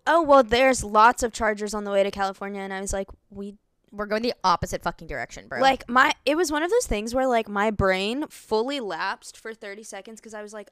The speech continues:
Speaker 1: "I
Speaker 2: What is
Speaker 1: just
Speaker 2: he trying to
Speaker 1: said
Speaker 2: say?
Speaker 1: that we were going to Utah."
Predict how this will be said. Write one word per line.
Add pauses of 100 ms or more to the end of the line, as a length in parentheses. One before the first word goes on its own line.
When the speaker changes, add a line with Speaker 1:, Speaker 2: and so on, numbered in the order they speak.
Speaker 1:
"I (300)
Speaker 2:
What
is
Speaker 1:
just
Speaker 2:
he
trying
to
Speaker 1:
said
Speaker 2:
say?
Speaker 1:
that
we
were
going (720)
to
Utah."